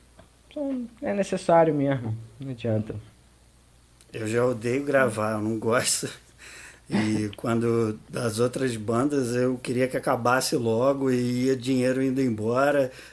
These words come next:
Speaker 2: Ah, lança do jeito que tá mesmo, tchau. <laughs> Tá aí. A-, até porque o Silêncio do Caos, então, a gente gravou na época do MySpace, cara, quando tinha o MySpace e tal,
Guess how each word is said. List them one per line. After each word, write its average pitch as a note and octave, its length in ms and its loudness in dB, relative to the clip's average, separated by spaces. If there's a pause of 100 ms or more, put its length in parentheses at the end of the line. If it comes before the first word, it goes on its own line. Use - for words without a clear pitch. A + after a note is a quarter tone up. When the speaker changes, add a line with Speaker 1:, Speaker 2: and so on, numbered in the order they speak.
Speaker 2:
Ah, A#2 120 -8
lança B2+ 360 0
do D3 120 -4
jeito C#3+ 240 -2
que C#3+ 100 -2
tá C#3 220 0
mesmo, C#3 380 0
tchau. C#3 520 0 (480)
<laughs> C3 100 -6 (480)
Tá C#3 120 -4
aí. A#2+ 340 0 (580)
A-, B2 300 0
até B2+ 180 4
porque - 180 0
o A3 80 2
Silêncio G#3+ 420 -2
do G#3+ 80 -2
Caos, G#3+ 320 2
então, G3 360 0
a A3 80 -4
gente G3+ 260 -10
gravou F#3+ 920 4 (140)
na B2 160 2
época D#3 200 0
do F#3 120 -2
MySpace, F3+ 680 0
cara, G#2 300 -6
quando A2 240 -4
tinha A#2 220 -8
o A#2+ 60 -4
MySpace C3 760 -4
e - 40 -20
tal, G#2+ 520 -6